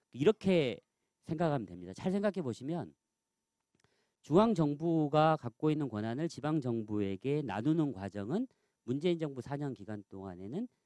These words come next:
어느 정도가 될지는 모르지만 점진적으로 될 겁니다. 최소한 칠 대 삼 정도까지는 갈 거예요. 근데 지방정부에 있-, 있는 권한을,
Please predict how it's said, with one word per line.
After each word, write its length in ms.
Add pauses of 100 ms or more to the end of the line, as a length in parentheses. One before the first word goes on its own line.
(300)
어느 240
정도가 300
될지는 400
모르지만 440
점진적으로 800
될 140
겁니다. 420 (640)
최소한 440
칠 160
대 180
삼 180
정도까지는 640
갈 200
거예요. 340 (480)
근데 360 (360)
지방정부에 1080
있-, 140 (140)
있는 480
권한을, 600